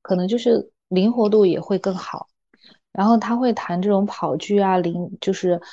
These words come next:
很轻巧的这种音乐，可能风格就是适合他的。但是像我们在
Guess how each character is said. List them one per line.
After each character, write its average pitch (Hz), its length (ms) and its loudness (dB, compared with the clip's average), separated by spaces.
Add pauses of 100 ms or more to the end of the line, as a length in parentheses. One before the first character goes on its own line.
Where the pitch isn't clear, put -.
(300)
很 170 240 -2
轻 320 360 -2
巧 175 280 -2
的 165 80 4
这 190 120 -2
种 170 120 0
音 185 140 0
乐， 180 160 0
可 - 140 -8
能 165 120 -4
风 190 180 0
格 175 140 2
就 175 200 2
是 - 80 -2
适 175 140 -2
合 165 160 -4
他 175 320 -6
的。 165 180 -6 (600)
但 247 140 6
是 247 100 10
像 247 260 8
我 185 100 8
们 160 140 -6
在 180 560 -4